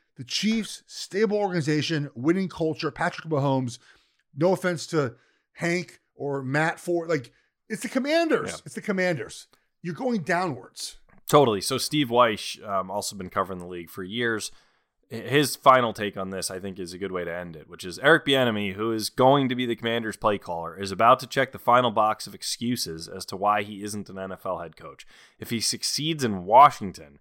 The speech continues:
Speaker 2: and doesn't get a head coach opportunity, there won't be any more room for goalposts to be moved. That seems fair, right? Like,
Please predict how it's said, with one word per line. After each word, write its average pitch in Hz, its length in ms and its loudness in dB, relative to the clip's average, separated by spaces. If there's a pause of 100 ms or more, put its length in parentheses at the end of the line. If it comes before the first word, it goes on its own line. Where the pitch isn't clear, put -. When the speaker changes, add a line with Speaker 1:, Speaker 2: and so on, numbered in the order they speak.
(240)
Speaker 2:
and 104 140 -2
doesn't 120 320 6
get 113 200 4
a 95 80 4
head 107 200 -2
coach - 420 -4
opportunity, 92 720 -6
there 98 160 -4
won't 110 240 0
be 113 140 -8
any 117 180 0
more 113 240 2
room 101 300 -4
for 92 160 -12
goalposts 87 540 -8
to 87 100 -14
be 82 100 -14
moved. 76 380 -20 (720)
That 160 220 8
seems 165 260 2
fair, 95 260 4
right? 98 280 -2
Like, 117 240 2